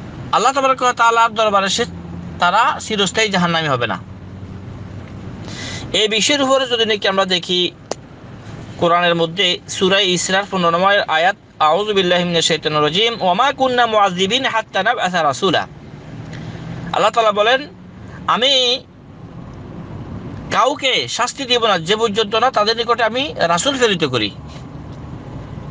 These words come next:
আল্লাহ তাবারাকা ওয়া তাআলা অবশ্যই প্রত্যেক মানুষের নিকটে রাসূল পাঠাবেন, যে রাসূল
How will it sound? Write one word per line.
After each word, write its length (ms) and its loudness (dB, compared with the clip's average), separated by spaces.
আল্লাহ 220 4
তাবারাকা 320 2
ওয়া 60 4
তাআলা 320 4
অবশ্যই 540 2
প্রত্যেক 420 -4
মানুষের 360 2
নিকটে 440 2
রাসূল 340 2
পাঠাবেন, 460 2
যে 160 2
রাসূল 500 2